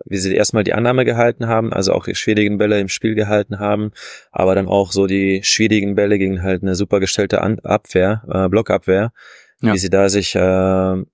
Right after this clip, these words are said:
Speaker 1: ständig durchgesetzt haben. Und normalerweise, also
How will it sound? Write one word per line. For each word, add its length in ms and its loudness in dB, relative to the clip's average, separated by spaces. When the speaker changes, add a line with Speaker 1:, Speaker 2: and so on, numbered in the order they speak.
Speaker 1:
ständig 380 0
durchgesetzt 560 0
haben. 420 0
Und 320 0
normalerweise, 720 2
also 240 0